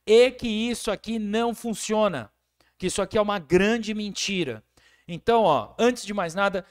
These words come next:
se você tá chegando agora no canal, veja aqui o vídeo do contrato, que é muito sério o contrato, não é uma brincadeira. É pra você mostrar um pouco do porquê que eu tô fazendo o canal, das minhas limitações, até onde eu quero chegar com ele,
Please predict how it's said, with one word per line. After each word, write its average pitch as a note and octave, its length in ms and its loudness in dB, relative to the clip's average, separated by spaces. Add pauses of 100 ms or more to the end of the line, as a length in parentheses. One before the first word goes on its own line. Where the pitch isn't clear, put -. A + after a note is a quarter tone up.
(140)
se - 160 -10
você G3 240 -4
tá G3+ 120 -4
chegando F#3 340 -4
agora F3 260 2
no E3+ 80 -6
canal, D#3+ 340 -4
veja G#3 440 0
aqui - 140 -10
o D#3+ 40 -8
vídeo D3 220 -10
do C#3+ 80 -10
contrato, F3+ 400 -6
que - 80 -8
é A#3+ 40 -2
muito B3+ 180 -10
sério A#3+ 260 -2
o A#3 40 -6
contrato, A#2 480 -10
não F3 100 0
é - 20 4
uma A#3+ 80 2
brincadeira. E3+ 560 -6 (380)
É E3+ 80 -4
pra A3 160 0
você A3+ 300 -4
mostrar G3+ 320 -6
um G3 140 -2
pouco A3 280 2
do F#3+ 120 -6
porquê G#3 280 -6
que A3+ 80 -10
eu G#3+ 40 -6
tô G3 100 -10
fazendo F3 300 -8
o D#3 40 -14
canal, D#3 520 -2 (180)
das D#3+ 220 0
minhas G3+ 260 -6
limitações, F#3 880 -8 (180)
até F3 320 -4
onde G#3 280 0
eu F#3+ 80 -4
quero F3+ 280 -4
chegar D#3 300 -6
com - 180 -10
ele, G#3 220 -4